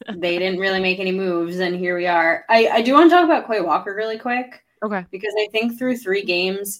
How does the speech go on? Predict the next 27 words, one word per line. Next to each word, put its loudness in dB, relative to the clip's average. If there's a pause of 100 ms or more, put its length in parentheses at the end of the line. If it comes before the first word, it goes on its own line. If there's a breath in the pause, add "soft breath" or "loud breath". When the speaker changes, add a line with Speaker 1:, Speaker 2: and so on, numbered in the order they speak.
(140)
Speaker 2:
he -4
has -2
really -2 (500)
shined. 0 (420)
Um, -2
I 0
just -4
feel 0
like 0
he's -4
been 0
all 2
over 0
the -6
place, -2
making -4
tackles -4
everywhere. 0
He's -4
always 0
in -4
on, 0
like, -4
key -4
stops. 4 (340 loud breath)
And 2 (300)
if -2